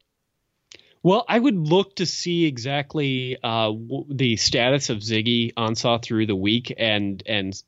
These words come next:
uh, because I do think that during the second half of this last game against the Vikings, when Snacks and Ziggy were performing, they did a really good job of, uh, shutting down the Vikings offense. And so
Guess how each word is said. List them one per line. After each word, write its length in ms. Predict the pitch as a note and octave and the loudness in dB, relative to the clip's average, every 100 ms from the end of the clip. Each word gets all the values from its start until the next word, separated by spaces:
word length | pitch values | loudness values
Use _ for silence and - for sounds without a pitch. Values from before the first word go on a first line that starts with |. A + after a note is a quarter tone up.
| - | -8
uh, 220 | G#2+ F#2 | -6 -4
because 300 | C3 C3+ D#3 | -6 -2 2
I 80 | C#3+ | 2
do 400 | D3 A#2+ G3 G#3 | 2 6 6 6
think 380 | F#3+ C#3+ A#2+ - | 4 2 0 0
that 320 | A#2+ A2 G#2+ - - - _ _ - C3+ A2 | 0 0 -2 -12 -20 -20 _ _ -14 -10 0
during 380 | E3 F#3 G3 | 4 6 6
the 80 | E3 | 4
second 340 | - E3 C#3+ A2+ | 2 0 -2 -2
half 300 | B2+ B2 A#2 | -2 -2 -4
of 80 | |
this 180 | A2 - | -10 -6
last 300 | A2+ A2+ A2 | -4 -4 -4
game 200 | A2+ G#2+ | -6 -6
against 600 | F#2+ G2 G2+ F#2+ - - - | -6 -6 -6 -6 -12 -14 -14
the 80 | A2 | -10
Vikings, 560 | G#2 G2+ G#2+ G#2+ F#2+ F#2+ | -4 -4 -4 -6 -6 -10
when 360 | A2+ A2 G2+ | -6 -4 -4
Snacks 640 | F#2+ - A#2 A#2+ A#2+ A#2+ - - | -4 -2 0 0 -2 -6 -10 -6
and 480 | A2+ A2+ A#2+ B2 A#2+ | -2 0 0 -2 -4
Ziggy 420 | G#2+ A2+ A#2+ A2+ | -6 -6 -6 -6
were 260 | A#2 G2 | -6 -8
performing, 640 | F2+ F#2+ - A2 A#2+ A#2 A2+ - - _ | -8 -10 -2 0 2 0 -2 -8 -20 _
they 140 | B2+ C#3 | -2 0
did 180 | F3 | 0
a 60 | C#3+ | -2
really 600 | G#2 G2+ G2+ A2 A2+ G#2 | -6 -12 -8 -4 -4 -6
good 300 | F#2+ F#2+ F#2+ | -6 -10 -10
job 440 | G2 F2+ F2+ E2+ - _ _ | -8 -6 -6 -8 -14 _ _
of, 300 | G2 F#2 F2 | -8 -6 -6
uh, 180 | F2+ D#2+ | -6 -6
shutting 420 | E2+ A#2 G#2 F#2+ | -4 -2 0 -2
down 340 | F#2 F#2 F2+ F2+ | -2 -2 -4 -6
the 80 | F2+ | -4
Vikings 400 | F#2+ F2 F#2+ F#2 | -4 -2 -4 -2
offense. 500 | F2 E2+ D#2+ - - | -2 -4 -4 -4 -2
And 260 | F#2+ F#2 F2+ | -4 -4 -2
so 600 | - - G2+ G2+ F#2+ F2+ | -2 0 2 2 0 -4